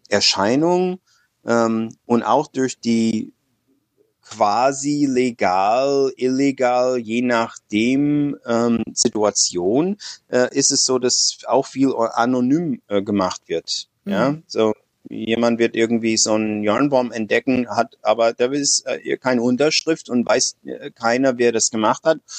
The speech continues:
Speaker 1: Und oft geben die Leute auch nicht zu, dass die das gemacht haben. Das bedeutet, viele Yarnbomber sind auch unbekannt,
Speaker 2: Ah,
Speaker 1: ja.
Speaker 2: ah, okay, ja.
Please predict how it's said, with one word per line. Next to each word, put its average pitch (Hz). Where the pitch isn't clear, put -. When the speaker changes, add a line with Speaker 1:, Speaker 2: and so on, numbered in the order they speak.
Speaker 1:
Und 113
oft 123
geben 123
die 120
Leute 113
auch 110
nicht -
zu, 185
dass 143
die 131
das -
gemacht 110
haben. 87
Das -
bedeutet, 107
viele 113
Yarnbomber 120
sind 123
auch 123
unbekannt, 131
Speaker 2:
Ah, 196
Speaker 1:
ja. 120
Speaker 2:
ah, 196
okay, 180
ja. 196